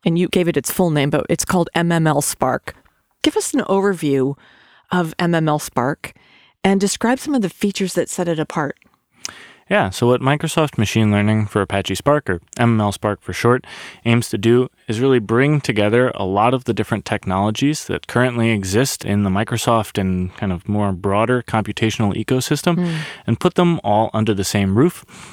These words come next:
Speaker 2: with a special set of superpowers. And these superpowers are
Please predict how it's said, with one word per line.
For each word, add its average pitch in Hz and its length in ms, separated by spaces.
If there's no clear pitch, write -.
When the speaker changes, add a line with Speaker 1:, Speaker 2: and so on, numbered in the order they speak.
Speaker 2:
with 139 360
a 120 80
special 160 360
set 139 160
of 110 120
superpowers. 92 880
And 113 160
these 139 160
superpowers 127 880
are 98 440